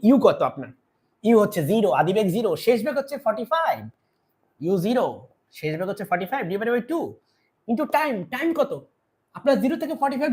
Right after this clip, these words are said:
যেতে টাইম লাগছে থার্টি সেকেন্ডস, থার্টি বসান, এখানে থার্টি বসালে কত হয়? হিসাব করেন, ক্যালকুলেটর ইউজ করেন, ক্যালকুলেটর ইউজ করে করেন। এখানে হচ্ছে পনেরো, পঁয়তাল্লিশকে পনেরো দিয়ে গুণ করলে কত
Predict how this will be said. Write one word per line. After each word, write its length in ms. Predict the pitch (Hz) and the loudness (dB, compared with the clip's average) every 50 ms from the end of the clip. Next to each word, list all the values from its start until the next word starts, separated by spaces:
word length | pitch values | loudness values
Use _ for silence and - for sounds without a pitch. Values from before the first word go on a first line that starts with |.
| 220 | -2
যেতে 140 | 277 285 302 - 262 | -2 -2 -2 0 0
টাইম 100 | 247 269 | 0 0
লাগছে 160 | 285 - - - - | -2 -6 -8 -10 -12
থার্টি 180 | 285 294 320 - - | -10 -10 -10 -10 -12
সেকেন্ডস, 300 | - - 165 160 156 - - - - _ _ _ _ _ _ _ _ _ - | -12 -16 -18 -20 -20 -20 -20 -20 -20 _ _ _ _ _ _ _ _ _ -2
থার্টি 180 | - 262 302 330 302 | 0 2 2 2 0
বসান, 220 | 262 277 269 240 240 - _ _ _ _ _ _ _ _ _ - | 0 0 -2 -6 -6 -8 _ _ _ _ _ _ _ _ _ -12
এখানে 160 | 135 175 202 196 | -10 -8 -6 -6
থার্টি 140 | 190 185 196 196 | -6 -6 -6 -6
বসালে 200 | 180 - 220 226 240 | -8 -8 -6 -6 -6
কত 80 | 226 233 214 | -4 -4 -4
হয়? 120 | 214 208 208 - _ _ _ _ _ _ _ _ _ _ _ _ _ _ _ _ _ _ - | -6 -6 -10 -14 _ _ _ _ _ _ _ _ _ _ _ _ _ _ _ _ _ _ -10
হিসাব 160 | 202 190 269 262 247 | -6 -6 -6 -4 -2
করেন, 140 | 233 214 202 190 | -4 -4 -4 -2
ক্যালকুলেটর 380 | - 196 190 208 214 214 226 220 208 | -2 0 0 2 2 2 2 2 2
ইউজ 120 | 214 202 - - | 0 -2 -2 -4
করেন, 160 | 202 185 180 180 180 - _ | -4 -4 -4 -6 -10 -12 _
ক্যালকুলেটর 280 | - 175 165 165 185 190 | -6 -6 -4 -4 -4 -6
ইউজ 80 | 180 - - | -6 -6 -6
করে 100 | 185 180 185 | -6 -2 -2
করেন। 160 | 175 170 175 196 - _ _ _ _ _ _ _ _ _ _ _ _ _ _ - | -2 -2 -4 -8 -14 _ _ _ _ _ _ _ _ _ _ _ _ _ _ -14
এখানে 180 | 156 147 202 202 | -10 -6 -6 -6
হচ্ছে 180 | 196 190 - 240 233 - - | -6 -6 -8 -10 -10 -8 -8
পনেরো, 360 | 185 190 190 196 196 208 226 277 330 311 - - _ _ _ _ _ _ _ _ - | -8 -4 -2 0 2 2 2 2 2 0 -2 -10 _ _ _ _ _ _ _ _ -2
পঁয়তাল্লিশকে 460 | 156 175 170 - 196 202 196 - 233 190 | -2 -2 0 -2 -4 -4 -6 -8 -10 -8
পনেরো 160 | 202 202 202 196 | -8 -6 -6 -4
দিয়ে 120 | 196 196 190 | -4 -4 -2
গুণ 80 | 202 202 | -2 -2
করলে 140 | 202 202 208 208 | -2 -2 -2 -4
কত 100 | 220 - | -6 -10